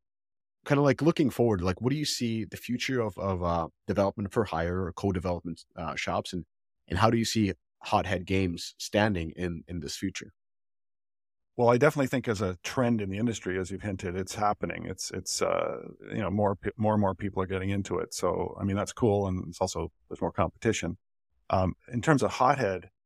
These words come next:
Speaker 2: we, so we are diversifying from straight free-to-play mobile. Obviously, that's our core, core skill. We, we have a track record in that. But, uh, some of us at the studio also have a fairly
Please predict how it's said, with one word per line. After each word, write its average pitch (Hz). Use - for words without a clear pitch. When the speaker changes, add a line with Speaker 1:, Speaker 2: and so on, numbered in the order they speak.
Speaker 2:
we, -
so 110
we 131
are 127
diversifying 101
from 95
straight 101
free-to-play 98
mobile. 92
Obviously, 107
that's 98
our 85
core, 98
core 98
skill. 95
We, 95
we 95
have 95
a 95
track -
record 90
in 90
that. 90
But, -
uh, 90
some 151
of 123
us 104
at 98
the 92
studio 98
also 113
have 104
a 95
fairly 107